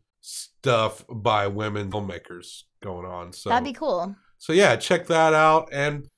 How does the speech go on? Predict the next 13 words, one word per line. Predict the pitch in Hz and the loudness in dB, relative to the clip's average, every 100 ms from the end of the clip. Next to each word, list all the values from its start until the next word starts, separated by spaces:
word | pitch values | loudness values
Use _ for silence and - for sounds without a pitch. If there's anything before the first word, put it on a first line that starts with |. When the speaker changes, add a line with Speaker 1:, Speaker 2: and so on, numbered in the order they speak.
| _ | _
Speaker 1:
check | - 143 | -4 2
out, | 147 143 | 4 4
uh, | 131 127 123 | 4 2 2
Men | 120 127 | 2 0
by | 127 127 | 2 2
Sex, | 131 - - 123 123 - - - _ _ _ - | 2 -4 0 0 0 -4 -12 -14 _ _ _ 0
Alice | 117 117 127 - | 4 4 2 0
Russell, | 117 110 - 113 113 120 127 | 2 2 -2 -4 -4 -6 -4
and | 139 139 | -2 0
other | 143 165 131 107 | 2 4 4 4
Women's | 98 104 98 92 | 0 -4 -4 -6
Voices | 101 98 92 95 92 | -4 -4 -4 -10 -8
Now | 95 90 90 87 | -6 -6 -8 -10